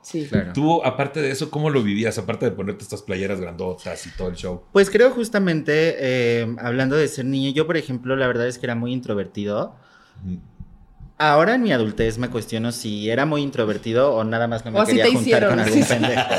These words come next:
Speaker 2: ¿no?
Speaker 1: <laughs> Con la
Speaker 3: ¿Qué
Speaker 1: gente
Speaker 3: pasa?
Speaker 1: cisgénero.
Speaker 2: Pero justo lo que pasaba en mi, en mi mente eran cosas que los demás no comprendían, que para los demás estaban mal. Yo recuerdo, por ejemplo, ahorita escuchando a Paline, yo iba al kickboxing.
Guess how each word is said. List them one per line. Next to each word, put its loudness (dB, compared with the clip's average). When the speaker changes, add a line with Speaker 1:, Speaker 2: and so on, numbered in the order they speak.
Speaker 2:
¿no? 4
Speaker 1:
<laughs> -2
Con 4
la 4
Speaker 3:
¿Qué 2
Speaker 1:
gente 2
Speaker 3:
pasa? 6
Speaker 1:
cisgénero. 6
Speaker 2:
Pero 6
justo 4
lo 6
que 0
pasaba 4
en 2
mi, 2
en 0
mi 4
mente 2
eran 2
cosas 0
que 0
los 0
demás 0
no 0
comprendían, 0
que 0
para 2
los 0
demás 0
estaban 2
mal. 2
Yo 4
recuerdo, 0
por -2
ejemplo, -4
ahorita 0
escuchando -2
a -8
Paline, -4
yo 4
iba 8
al 4
kickboxing. -2